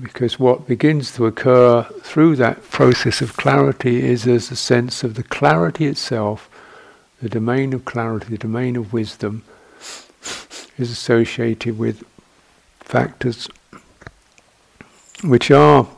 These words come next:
transcendent, um, and the first of these is viveka, means the some ability to unplug, unhook from an object, and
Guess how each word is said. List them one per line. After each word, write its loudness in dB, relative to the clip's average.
transcendent, -2
um, 2
and -2
the -4
first 4
of -4
these 4
is -2
viveka, 2
means -8
the -4
some 2
ability 0
to -6
unplug, -2
unhook -2
from 0
an -2
object, -8
and -6